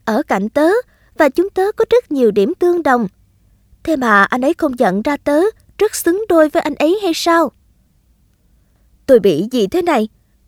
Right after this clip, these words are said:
Tôi đã trở lại cuộc sống độc thân từ mười năm nay rồi. Một phụ nữ từng trải, chín chắn, một người dẫn đầu hội độc thân, không phải một nữ sinh ngây ngất si mê trong lần yêu đầu đời.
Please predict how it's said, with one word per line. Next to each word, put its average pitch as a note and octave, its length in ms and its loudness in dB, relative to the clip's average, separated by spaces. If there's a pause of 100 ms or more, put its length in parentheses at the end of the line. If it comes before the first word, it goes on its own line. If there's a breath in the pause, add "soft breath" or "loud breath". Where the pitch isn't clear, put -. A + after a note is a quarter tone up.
(120)
Tôi A3 220 2
đã G#3 100 -2
trở A3 240 -4
lại A3 240 -4
cuộc G3 200 -4
sống C#4 260 -8
độc G#3+ 160 -2 (100)
thân C#4+ 200 -2 (340)
từ A#3+ 160 4
mười G#3 260 4
năm D4 220 -4
nay D#4+ 260 -2
rồi. G3 240 0 (760)
Một A3+ 180 0
phụ G#3 180 0
nữ G#3 340 0
từng F3 320 -2
trải, G3+ 340 -6 (340)
chín C#4+ 380 -4
chắn, D4+ 300 -6 (480)
một C4 160 2
người A3 220 2
dẫn A3+ 360 -2
đầu A3 280 0
hội F3+ 200 -2
độc G3+ 260 -6
thân, D#4 200 -4 (560)
không A3 300 -4
phải G3 260 -6
một D#4 180 -2
nữ G3 200 -2
sinh C#4+ 320 -4
ngây D4+ 200 -2
ngất D#4 280 -4
si D#4 300 -4
mê D#4 320 0 (320)
trong A#3+ 180 -2
lần G3 280 -2
yêu C#4 280 -2
đầu G3 200 -2
đời. F3+ 340 -4